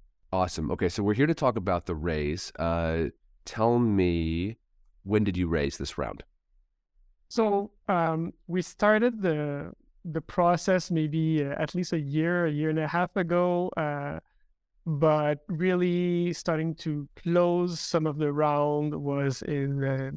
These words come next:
Speaker 2: May, June of last year, and we officially closed at the end of November, uh, last year.
Speaker 1: Okay,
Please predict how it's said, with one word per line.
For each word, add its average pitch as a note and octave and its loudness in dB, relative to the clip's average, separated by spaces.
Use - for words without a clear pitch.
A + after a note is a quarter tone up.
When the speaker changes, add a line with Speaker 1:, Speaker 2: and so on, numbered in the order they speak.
Speaker 2:
May, D3+ 4
June D3+ 0
of D#3 -4
last D3 -2
year, E3 0
and C#3+ 0
we C#3 0
officially C#3+ -2
closed C#3+ 0
at C#3 0
the C#3+ -2
end C#3 2
of C3+ 0
November, C#3 -2
uh, D3+ -2
last - -6
year. D3+ -6
Speaker 1:
Okay, - -4